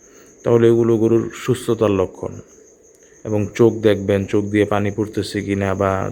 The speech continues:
চোখ কেততেছে কিনা, কিছু ঘাস মাস খড়কুটা এগুলা মুখে দিয়ে দেখবেন খায় কিনা।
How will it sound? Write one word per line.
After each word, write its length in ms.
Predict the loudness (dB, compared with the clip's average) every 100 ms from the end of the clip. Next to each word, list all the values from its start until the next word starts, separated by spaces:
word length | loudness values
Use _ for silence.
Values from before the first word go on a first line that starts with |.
| -4
চোখ 160 | -4 0
কেততেছে 640 | 0 2 0 0 -2 -2 -4
কিনা, 260 | -2 -2 -4 -10 -20 -20 -20 -20 _ -10
কিছু 200 | -2 0
ঘাস 320 | 2 2 2 0
মাস 360 | -2 0 0 -2 -8 -4
খড়কুটা 480 | -2 0 -2 0 2
এগুলা 360 | 2 0 0 -2 -2
মুখে 280 | -2 0 0
দিয়ে 200 | 2 2
দেখবেন 360 | 2 0 -2 -4
খায় 300 | -4 0 0
কিনা। 300 | 0 -4